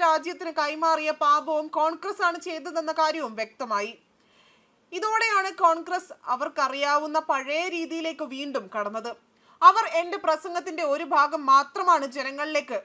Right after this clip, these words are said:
അവരുടെ മുന്നിലേക്ക് എത്തിച്ചുകൊണ്ടിരിക്കുന്നത്. തെറ്റിദ്ധാരണ പരത്താനാണ് അവർ ശ്രമിക്കുന്നത്. എന്റെ പ്രസ്താവനയുടെ പൂർണ്ണരൂപം മാധ്യമങ്ങൾ ജനങ്ങൾക്ക് മുന്നിലേക്ക് ദയവായി എത്തിക്കണമെന്നും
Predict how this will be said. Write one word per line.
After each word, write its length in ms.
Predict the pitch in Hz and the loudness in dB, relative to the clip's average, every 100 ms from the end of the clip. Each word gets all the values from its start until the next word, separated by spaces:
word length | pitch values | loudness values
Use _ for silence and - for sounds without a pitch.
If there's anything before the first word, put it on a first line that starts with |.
| - | -6
അവരുടെ 300 | 240 269 311 | -4 0 -2
മുന്നിലേക്ക് 500 | 269 269 302 302 269 | -2 -8 -4 -4 -4
എത്തിച്ചുകൊണ്ടിരിക്കുന്നത്. 1040 | 208 220 233 269 247 196 196 226 220 240 - _ _ _ _ 302 | -8 -10 -12 -8 -8 -6 -12 -8 -8 -8 -14 _ _ _ _ -8
തെറ്റിദ്ധാരണ 520 | 302 254 277 277 294 | -8 -2 2 2 2
പരത്താനാണ് 560 | 302 262 320 330 330 | -2 -2 0 2 2
അവർ 200 | 262 240 | 0 -2
ശ്രമിക്കുന്നത്. 680 | 247 - 214 214 240 240 247 - _ _ - 330 | -6 -8 -8 -8 -10 -8 -8 -12 _ _ -6 -2
എന്റെ 240 | 370 427 | 0 -2
പ്രസ്താവനയുടെ 680 | 415 403 415 392 381 381 392 | -4 -6 4 4 4 -4 -4
പൂർണ്ണരൂപം 720 | 392 349 339 359 359 349 330 | -6 -8 -4 -4 -2 -4 0
മാധ്യമങ്ങൾ 520 | 302 294 359 320 320 | 0 -2 -6 -4 -4
ജനങ്ങൾക്ക് 680 | 254 277 277 294 330 320 339 | -4 -8 -6 -4 -4 -6 -10
മുന്നിലേക്ക് 560 | 277 269 277 302 302 262 | -8 -10 -6 -6 -4 -4
ദയവായി 420 | 254 254 285 294 | -4 -2 -4 -4
എത്തിക്കണമെന്നും 720 | 269 294 302 311 302 220 | -6 -8 -6 -4 -4 -8